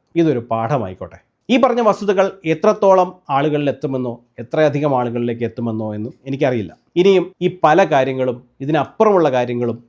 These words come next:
ആവർത്തിച്ച് പറഞ്ഞുകൊണ്ട് ആളുകളുടെ മനസ്സിൽ നിന്നും ഇത്തരം മിത്തുകൾ മാറ്റാൻ ശ്രമിക്കുക തന്നെ ചെയ്യും. പറഞ്ഞതിൽ തെറ്റുകൾ കണ്ടുപിടിച്ച് വരാൻ എല്ലാ വിരോധികൾക്കും അവസരമുണ്ട്. പക്ഷേ ചെയ്യുമ്പോൾ അത് ഒറിജിനൽ പ്രൊഫൈൽ വഴി ആയിരിക്കണം. പറയുന്ന കാര്യത്തിൽ കോൺഫിഡൻസ് ഇല്ലാതെ വരുമ്പോഴാണ്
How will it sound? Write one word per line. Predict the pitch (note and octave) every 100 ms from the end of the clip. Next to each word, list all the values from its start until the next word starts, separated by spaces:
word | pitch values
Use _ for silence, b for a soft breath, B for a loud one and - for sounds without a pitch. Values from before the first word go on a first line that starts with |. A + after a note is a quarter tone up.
| _
ആവർത്തിച്ച് | B2 D3 E3+ F3 F3 D3+
പറഞ്ഞുകൊണ്ട് | C3 A#2+ A#2 A#2 A2 - -
ആളുകളുടെ | A2+ C3 C#3 C3+
മനസ്സിൽ | A#2+ A#2 A#2+ A#2+
നിന്നും | A2+ A2 A2+ _
ഇത്തരം | A#2+ A#2 B2+
മിത്തുകൾ | A2+ G#2 A#2 A2+ A2
മാറ്റാൻ | A2+ A2+ A2+ A#2
ശ്രമിക്കുക | A2 A2 G#2+ A2 G#2+
തന്നെ | G#2 A2
ചെയ്യും. | G#2+ - _ _
പറഞ്ഞതിൽ | C#3+ D3 D3+ C#3+ C#3+
തെറ്റുകൾ | - B2+ D3+ C#3+
കണ്ടുപിടിച്ച് | C#3 B2+ C3 B2 A#2
വരാൻ | B2 A#2+ B2+ _
എല്ലാ | A#2 B2 C3 C#3+
വിരോധികൾക്കും | C3 A#2+ B2 B2 A#2 C3
അവസരമുണ്ട്. | A#2 G2+ A2 G#2 E2+ _
പക്ഷേ | A#2 - C#3 b b
ചെയ്യുമ്പോൾ | - E3+ G3 C3+ A#2 A#2 -
അത് | B2
ഒറിജിനൽ | B2+ - D#3+ D#3+ E3 D#3
പ്രൊഫൈൽ | D#3 A#2+ A#2+ A#2+
വഴി | A#2 G#2+
ആയിരിക്കണം. | A2 F#2+ F#2 - _ _ _
പറയുന്ന | C#3 D3+ F3+ E3
കാര്യത്തിൽ | C#3 B2+ B2 C#3
കോൺഫിഡൻസ് | B2+ - C3 C3 C#3 A#2+
ഇല്ലാതെ | A#2+ A#2+ B2
വരുമ്പോഴാണ് | A#2 A#2 A#2+ A2+ G#2+